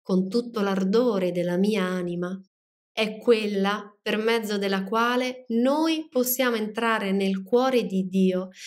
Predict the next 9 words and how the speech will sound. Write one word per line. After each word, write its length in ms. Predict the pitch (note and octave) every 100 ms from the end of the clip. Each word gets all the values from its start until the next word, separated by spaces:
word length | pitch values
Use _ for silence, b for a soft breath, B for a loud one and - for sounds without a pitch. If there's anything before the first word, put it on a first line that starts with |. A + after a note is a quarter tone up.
| B
e 80 | A#3
far 260 | A3+ C4+ C4+
entrare 760 | C4 B3+ C4 B3+ G#3+ F#3+ F#3+
il 220 | G3 F#3+ F#3+
cuore 360 | A3 G#3 G#3
di 240 | F#3+ F#3+ F#3+
Dio 460 | F#3+ A3 A#3 A#3+ _
in 240 | A3 G#3+
noi 440 | G3+ F#3 F3+ F3+